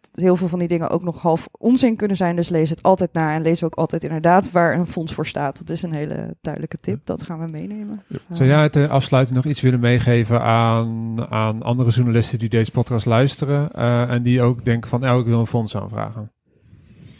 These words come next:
Speaker 3: Eh, en wat ik niet al, eh, heb
Speaker 1: Wat
Speaker 3: gezegd.
Speaker 1: bedoeld?
Speaker 3: Ehm,
Speaker 2: Of wat je nog wil benadrukken natuurlijk, dat kan ook.
Speaker 3: Neem het, neem het, neem het serieus.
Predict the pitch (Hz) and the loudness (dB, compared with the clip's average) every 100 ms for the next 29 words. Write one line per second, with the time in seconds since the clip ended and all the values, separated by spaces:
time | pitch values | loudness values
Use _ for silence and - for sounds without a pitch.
0 | _ - - - - _ _ _ _ _ | _ -20 -20 -20 -20 _ _ _ _ _
1 | _ _ - 135 127 135 139 135 127 143 | _ _ 4 6 6 6 6 6 4 4
2 | 139 135 131 123 127 127 123 123 - - | 4 4 4 4 4 4 4 2 0 0
3 | - 98 95 95 - - - 123 120 120 | 2 2 -2 -4 -10 -16 -2 2 4 4
4 | 117 117 113 110 110 101 104 - - 131 | 4 4 4 2 0 -2 -6 -8 -8 0
5 | 120 - 110 104 101 101 127 143 143 131 | 2 2 0 2 0 0 0 0 -2 -2
6 | 117 110 107 117 110 - 98 110 151 - | -4 -4 -6 -6 -10 -8 -6 -6 -8 -14
7 | - - - _ _ _ _ _ _ - | -20 -20 -20 _ _ _ _ _ _ -20
8 | - - - - - _ _ _ _ _ | -20 -20 -20 -20 -20 _ _ _ _ _
9 | _ _ _ _ _ _ _ _ _ _ | _ _ _ _ _ _ _ _ _ _
10 | _ _ _ _ - _ 104 104 101 - | _ _ _ _ -20 _ 0 2 0 -4
11 | - 107 120 117 - - 107 120 135 - | 0 2 4 2 -2 -6 0 0 0 0
12 | 139 127 151 120 - | 0 4 4 4 0